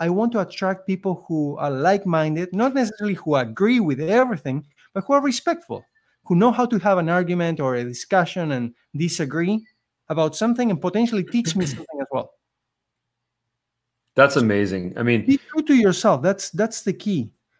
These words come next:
Speaker 2: Yeah.
Speaker 1: Um, and you can really stand out because people can smell when you, when you're trying to be some, something or someone that you're not,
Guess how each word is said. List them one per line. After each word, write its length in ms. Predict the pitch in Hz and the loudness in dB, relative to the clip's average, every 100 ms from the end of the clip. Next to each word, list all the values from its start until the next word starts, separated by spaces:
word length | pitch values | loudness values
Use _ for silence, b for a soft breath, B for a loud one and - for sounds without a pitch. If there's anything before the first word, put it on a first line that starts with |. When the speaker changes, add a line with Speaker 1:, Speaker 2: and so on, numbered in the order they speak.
| _ _ _ _ _ 117 | _ _ _ _ _ 4
Speaker 2:
Yeah. 280 | 110 101 | 6 6
Speaker 1:
Um, 140 | - - _ _ _ _ _ _ _ - | 2 -4 _ _ _ _ _ _ _ -6
and 140 | 165 | -2
you 60 | 233 | 4
can 220 | 254 202 | 4 4
really 400 | 139 160 233 247 | 2 4 6 6
stand 360 | 220 - 190 185 | 2 2 2 4
out 120 | 165 | 2
because 220 | 156 175 | 0 -6
people 300 | - 254 247 | -4 -2 -2
can 180 | 240 147 | -2 -2
smell 500 | 139 - 165 156 120 | -2 -2 0 0 0
when 200 | 123 151 | -2 -2
you, 160 | 190 175 | -2 -2
when 160 | 180 | -2
you're 100 | 220 | -2
trying 180 | 254 262 | -2 -2
to 80 | 254 | 0
be 100 | 196 | -2
some, 300 | - 208 208 - | 0 -2 -2 -2
something 400 | 226 233 208 143 | 0 0 0 0
or 80 | |
someone 320 | 123 190 185 165 | -2 0 0 0
that 140 | - | -2
you're 100 | 143 | 0
not, 420 | 123 135 240 262 | 2 2 0 -2